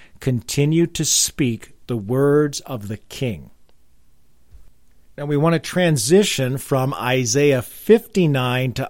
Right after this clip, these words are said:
Isaiah sixty. And before we do that, we want to make a note here that chapters fifty-six through fifty-nine, we hear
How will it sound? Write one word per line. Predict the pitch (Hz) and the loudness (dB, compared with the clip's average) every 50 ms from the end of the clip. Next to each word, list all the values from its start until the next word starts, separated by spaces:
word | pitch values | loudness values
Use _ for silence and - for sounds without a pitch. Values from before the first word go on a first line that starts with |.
| - | -8
Isaiah | 101 113 113 120 123 123 117 95 104 110 107 107 107 | -6 -2 0 0 0 0 0 -2 -4 -4 -2 -2 -2
sixty. | 98 - - - 156 143 - - - - - 87 90 - - - - - - - - - - - - | -4 -4 0 2 2 2 2 -2 -8 -10 -12 -18 -20 -20 -20 -20 -20 -20 -20 -20 -20 -20 -20 -20 -18
And | - 135 | -8 -6
before | 127 120 - 165 196 | -6 -2 2 2 2
we | 226 262 196 | 4 2 0
do | 123 127 117 | 0 0 0
that, | 117 120 139 120 | 0 0 -2 0
we | 151 135 | 0 0
want | 127 143 165 196 | 0 2 2 2
to | 233 | 4
make | 220 180 175 - | 4 2 2 2
a | 170 | 0
note | 151 160 165 160 156 - - | 2 4 4 4 4 2 -2
here | - - 90 78 80 98 - - - - - - - | -10 -12 -12 -12 -12 -14 -14 -16 -20 -20 -20 -20 -8
that | - 131 143 143 - | -4 -2 -2 -2 -4
chapters | - - - 165 175 185 180 - - 165 151 143 135 - - - - | -8 -4 0 0 0 0 -2 -4 -2 0 0 2 0 -2 -6 -12 -18
fifty-six | - - - 175 202 202 - - 240 208 - - - 190 185 - - - | -20 0 4 4 4 4 2 -2 -2 0 0 2 2 0 0 0 -4 -6
through | - 135 135 165 202 185 | -2 2 4 4 4 4
fifty-nine, | - - 185 190 190 - - 220 185 143 117 101 90 98 117 131 131 - - - - - - - | 4 4 4 2 4 0 -2 0 0 0 0 -2 -4 -4 -4 -6 -6 -8 -12 -20 -20 -20 -12 -6
we | 123 131 147 143 139 | -2 0 0 0 0
hear | 123 131 165 165 160 160 156 143 127 | 0 2 4 6 6 6 4 2 -2